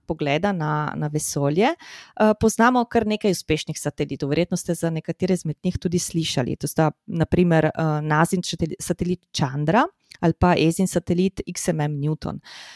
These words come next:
eh, ki se med drugim tudi delno dopolnjujeta. Potem ima, je družbo delal tudi japonski satelit Suzaku. Eh, no, in temu naj bi se februarja leta dva tisoč šestnajst pridružil tudi Hitomi, ki je bil prej poimenovan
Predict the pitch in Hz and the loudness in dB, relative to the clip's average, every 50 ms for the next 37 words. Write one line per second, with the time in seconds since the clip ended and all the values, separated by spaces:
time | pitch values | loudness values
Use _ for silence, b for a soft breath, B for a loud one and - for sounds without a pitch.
0 | B B - 165 165 165 - - - 208 190 185 175 175 220 220 226 202 - 233 | B B 0 2 2 2 0 -2 -2 0 2 2 2 4 4 4 4 4 2 2
1 | 185 175 180 185 196 185 175 170 165 156 - 151 147 160 185 202 196 190 196 196 | 4 4 4 4 4 2 2 2 0 0 0 -2 -2 0 2 4 4 4 4 4
2 | - 208 202 208 B B B B B B - 214 - - 220 208 208 202 196 190 | 2 0 0 -2 B B B B B B 0 2 6 8 8 8 8 6 4 2
3 | 185 180 180 180 180 180 170 170 - - - 180 170 170 180 185 170 170 175 170 | 2 2 2 4 4 4 2 0 -2 2 2 2 4 4 4 2 4 4 2 2
4 | 175 165 160 165 - - 170 - - - 165 160 160 156 - - 185 202 220 - | 2 2 2 0 0 -2 -4 -2 0 0 2 2 2 2 2 2 4 4 4 2
5 | - 226 - - 190 - 208 190 196 190 - - - 147 143 - 131 110 - - | 0 -2 -2 -2 -2 0 0 -2 -2 -4 -6 -8 -6 -6 -4 -4 -4 -4 -4 -2
6 | - 254 302 403 - _ B B B B B B B B B 208 B B B - | 0 0 0 0 0 _ B B B B B B B B B -20 B B B 6
7 | 226 233 220 220 220 220 220 - - 240 285 311 311 277 247 - - 262 277 277 | 6 8 8 8 8 6 4 2 2 2 2 4 2 0 0 2 2 2 4 4
8 | 285 277 254 226 214 190 196 196 - - 220 220 226 226 220 - - 196 180 190 | 4 4 4 4 2 2 0 -2 0 2 4 4 4 4 2 2 0 2 4 4
9 | 180 180 170 160 165 175 196 214 220 220 220 208 185 190 - 196 190 175 165 156 | 6 6 6 6 6 6 6 6 6 4 4 4 2 2 2 0 2 2 2 0
10 | - 185 190 - 269 247 - - - 170 - - - - 165 151 160 - 247 - | 2 0 0 0 0 0 0 -2 -2 -2 -2 -4 -2 0 2 4 4 4 4 2
11 | - - - 247 240 196 196 190 196 - 226 214 - - 190 170 196 196 190 196 | 2 2 4 4 4 6 6 6 6 6 4 2 2 2 0 2 4 4 6 6
12 | 196 196 - - - 190 _ - 170 151 151 156 160 156 151 151 - - - _ | 4 4 2 -2 -4 -4 _ 4 6 6 6 6 4 2 0 -2 -4 -10 -12 _
13 | - 185 170 175 175 175 - - 170 180 180 - 190 180 175 170 165 156 156 165 | -2 0 2 2 2 2 4 4 4 4 6 4 4 4 4 4 4 4 4 6
14 | 160 165 170 | 4 4 2